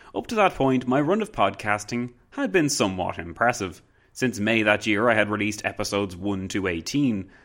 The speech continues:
and I'd had a ball of a time getting to grips with the incredible new hobby that I had now developed. I still had, and obviously do have, a lot to learn with this, and indeed the original version of this episode has often come under fair criticism for its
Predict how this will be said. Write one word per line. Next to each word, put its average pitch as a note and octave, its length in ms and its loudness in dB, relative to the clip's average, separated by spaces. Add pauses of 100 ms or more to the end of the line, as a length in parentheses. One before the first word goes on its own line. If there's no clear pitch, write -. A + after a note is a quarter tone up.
(160)
and C#3+ 120 2
I'd F3+ 120 4
had E3+ 200 0
a D#3+ 40 -2
ball D#3 340 2
of F#3 100 -4
a D#3+ 60 -4
time F2 400 -6
getting A2 280 2
to A#2+ 60 -8
grips G#2+ 360 -2
with G#2+ 140 -8
the G#2 220 -6 (200)
incredible D3 500 0
new A#2+ 200 2
hobby A2 500 -2
that F#2 120 -4
I F2+ 220 -2 (160)
had G2+ 160 -8
now A#2+ 140 0
developed. B2+ 500 -4 (720)
I - 80 -2
still G3+ 300 4
had, B2+ 440 6 (120)
and F2 300 -6 (120)
obviously F#2 460 -4
do A#2 200 2
have, G#2+ 420 4
a G#2 40 2
lot G2 240 0
to G#2 80 -2
learn G2+ 480 0 (140)
with D3+ 260 -2
this, F2+ 380 -2
and G2+ 280 -2 (440)
indeed C3 300 2
the B2 100 2
original C3 360 2
version A2+ 280 2
of G#2 60 -2
this G#2 160 -4
episode G#2 460 0
has G2+ 100 -4
often D#3+ 260 2
come C3 200 -2
under G#2 160 -2
fair A#2 340 2
criticism F#2 640 -4
for F#2 180 -2
its - 180 -8